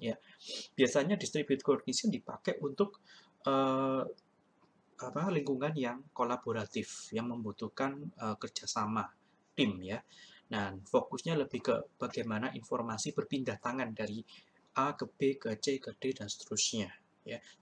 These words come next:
Dan bagaimana informasi itu diubah. Sebagai contoh di, eh, rumah sakit, bagaimana, eh, para tenaga medis seperti suster, dokter, dan seterusnya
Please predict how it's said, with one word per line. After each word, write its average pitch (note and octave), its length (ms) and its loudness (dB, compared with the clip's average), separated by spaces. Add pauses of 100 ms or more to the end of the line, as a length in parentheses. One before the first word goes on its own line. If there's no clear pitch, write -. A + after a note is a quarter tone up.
Dan A2+ 160 -2
bagaimana A#2 480 2
informasi A2+ 640 -2
itu D3 80 2
diubah. - 640 -8 (400)
Sebagai - 400 4
contoh F3 640 4
di, C3 320 0 (800)
eh, C3 80 4
rumah C#3 240 4
sakit, - 560 0
bagaimana, C3 720 0 (480)
eh, C3+ 480 2 (760)
para C#3 480 2 (160)
tenaga C3+ 400 0
medis - 560 0
seperti A2+ 400 -2
suster, C3 400 2
dokter, A#2 320 0
dan G#2 160 -6
seterusnya E3 560 0